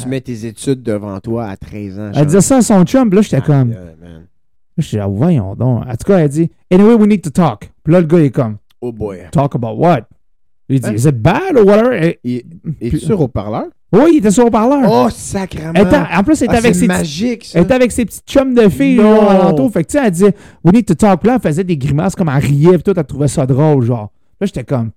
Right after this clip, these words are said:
Speaker 1: Ah, c'est,
Speaker 2: ah.
Speaker 1: ah, c'est treize ans, c'est
Speaker 2: Ouais,
Speaker 1: sûr, là.
Speaker 2: j'étais
Speaker 1: Ah ouais, c'est jeune,
Speaker 2: C'est pour ça,
Speaker 1: là.
Speaker 2: c'est là que j'ai vu ça, j'étais comme, ah, tabarnak. Puis là, genre, le gars est comme, « Well, talk about what ? Is it bad or good ? »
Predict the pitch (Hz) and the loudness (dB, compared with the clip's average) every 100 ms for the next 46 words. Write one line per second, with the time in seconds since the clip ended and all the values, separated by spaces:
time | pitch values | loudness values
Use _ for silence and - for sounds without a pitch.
0 | _ _ 123 143 165 117 120 117 - 123 | _ _ -6 -2 -2 -2 -6 -8 -12 -12
1 | 120 123 123 123 120 127 156 160 160 143 | -10 -10 -12 -8 -4 -2 2 2 4 2
2 | 131 135 143 156 139 120 110 123 143 175 | 0 -2 0 0 -2 -6 -12 -6 -2 0
3 | 165 123 185 165 180 190 214 170 131 190 | 2 2 2 2 2 4 4 2 0 -2
4 | 156 123 123 113 214 185 117 104 - 117 | -2 -6 -8 -8 -8 -8 -10 -16 -16 -16
5 | 110 - 151 233 226 190 151 120 - _ | -16 -2 2 4 4 4 2 0 -6 _
6 | _ 151 190 170 147 117 _ - 135 127 | _ 4 4 4 0 -2 _ 0 2 2
7 | 110 - 139 135 123 123 175 127 - _ | -2 -2 -2 0 0 2 2 0 -6 _
8 | _ _ - 127 123 123 190 285 185 143 | _ _ -2 0 2 2 2 0 0 4
9 | 220 269 | 6 4